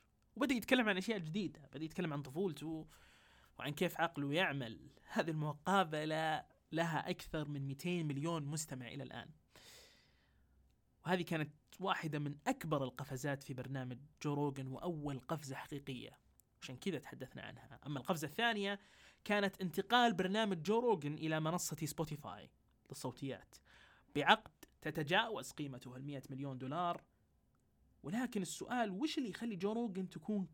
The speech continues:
قيمته بهذا المبلغ الجبار؟ عشان تجاوب على هذا السؤال لازم تعرف إن سبوتيفاي بدأت كمنصة للاستماع للأغاني، وكان نموذج عملهم هو عبارة عن عرض الألبومات الموسيقية للفنانين في مقابل اشتراك شهري يقوم به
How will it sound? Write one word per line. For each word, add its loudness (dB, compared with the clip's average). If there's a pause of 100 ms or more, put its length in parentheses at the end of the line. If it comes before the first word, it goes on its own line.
(120)
قيمته 2
بهذا -2
المبلغ -2
الجبار؟ -10 (960)
عشان 2
تجاوب 2
على 2
هذا 4
السؤال 2
لازم 2
تعرف 0
إن 2
سبوتيفاي 2
بدأت 0
كمنصة -2 (380)
للاستماع 0
للأغاني، -6 (180)
وكان 2
نموذج 2
عملهم 2
هو -2
عبارة 2 (320)
عن -4
عرض 2
الألبومات -2
الموسيقية -2
للفنانين -4
في -2
مقابل 0
اشتراك -6
شهري -4 (380)
يقوم 0
به 0